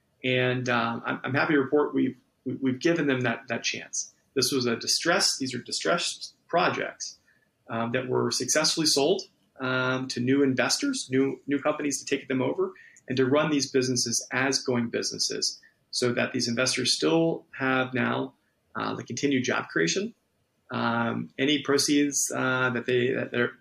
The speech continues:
will come out of these, these, uh, estates will be redeployed back into, uh, the business. And, you know, it, it's just one minor sort of blip in the administrative record, but one that's fully explainable and one that gives them a shot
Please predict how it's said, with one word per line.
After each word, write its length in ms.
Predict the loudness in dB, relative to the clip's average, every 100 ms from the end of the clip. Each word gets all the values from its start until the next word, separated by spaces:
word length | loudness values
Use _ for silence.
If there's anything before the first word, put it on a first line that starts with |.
| -4
will 300 | -2 -2 -6 -6
come 140 | -2
out 180 | 0 0
of 80 | -2
these, 340 | -2 0 0
these, 340 | -2 -2 -2 -2
uh, 120 | -4 -2
estates 500 | -2 0 -2 -2 -6 -20 _ -10
will 100 | -4
be 180 | -2 -2
redeployed 640 | 2 2 2 2 2 2 0 -8 _ _ -2
back 260 | 0 0
into, 720 | -4 -2 2 4 4 2 0 -8
uh, 220 | -10 -8
the 100 | -4
business. 540 | -2 -2 -2 -2 -6 _ _ _ _
And, 460 | 0 2 4 2 0 -4 -6 -8
you 100 | -4
know, 140 | -2 -2 -2
it, 200 | -4 -4 _ _ _ _ _
it's 120 | 0
just 220 | 0 0
one 240 | 0 2 4
minor 300 | 4 2 2
sort 220 | 2 2
of 160 | 0 0
blip 340 | 2 2 -2 -14 _ _ _
in 80 | -2
the 80 | 2
administrative 560 | 2 2 2 2 0
record, 380 | 0 0 0 -2 -6 _ _ -4
but 100 | 0
one 220 | 2 2
that's 220 | 0 0
fully 200 | 0 0
explainable 480 | 0 -2 -4 -2 -2
and 80 | 0
one 100 | 0
that 140 | -2
gives 200 | -2 -2
them 120 | -2
a 40 | -2
shot 400 | 0 2 0